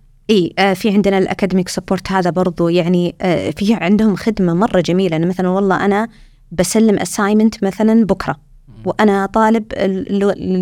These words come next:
Speaker 1: اللغة الإنجليزية ما هي لغتي الأم.
Speaker 2: صح.
Speaker 1: فأنا أحتاج أحد يراجع ورايا. طيب، يعني أنا ماني عارف هو صح هو غلط.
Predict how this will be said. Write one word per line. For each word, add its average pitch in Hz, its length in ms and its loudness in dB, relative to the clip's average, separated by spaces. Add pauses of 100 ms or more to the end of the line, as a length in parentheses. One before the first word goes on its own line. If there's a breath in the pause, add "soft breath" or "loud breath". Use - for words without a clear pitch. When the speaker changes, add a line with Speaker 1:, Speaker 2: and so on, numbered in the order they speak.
(220)
Speaker 1:
اللغة 240 240 2
الإنجليزية 208 460 0
ما 214 100 2
هي 214 80 2
لغتي 185 280 0
الأم. 160 240 -4 (220)
Speaker 2:
صح. 104 100 -16 (320 soft breath)
Speaker 1:
فأنا 226 360 2
أحتاج 254 360 0
أحد 247 200 -2
يراجع 202 340 2
ورايا. 185 300 2
طيب، 190 360 -4 (220)
يعني 190 320 0
أنا 226 80 4
ماني 226 160 4
عارف 196 320 -2
هو 190 120 0
صح 214 320 -4
هو 170 80 0
غلط. 190 300 0